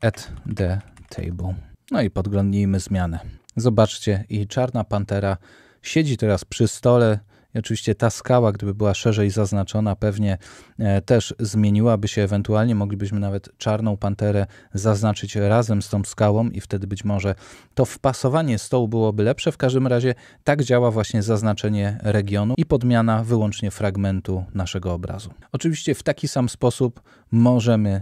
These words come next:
dodawać różne rzeczy lub je usuwać. Wystarczy, że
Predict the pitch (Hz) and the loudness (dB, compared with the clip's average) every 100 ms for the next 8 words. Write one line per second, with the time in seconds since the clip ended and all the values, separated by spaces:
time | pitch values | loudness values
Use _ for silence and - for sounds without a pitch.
0 | 113 113 113 120 131 117 123 120 120 110 | 0 0 4 4 4 2 2 2 2 2
1 | 110 - 120 104 98 104 92 101 - 117 | 0 0 0 0 0 0 -2 -2 -4 -4
2 | - 135 120 110 - - - _ 104 107 | 0 0 2 0 -2 -20 -20 _ -6 -4
3 | - 107 98 120 101 101 | 2 0 2 -2 0 2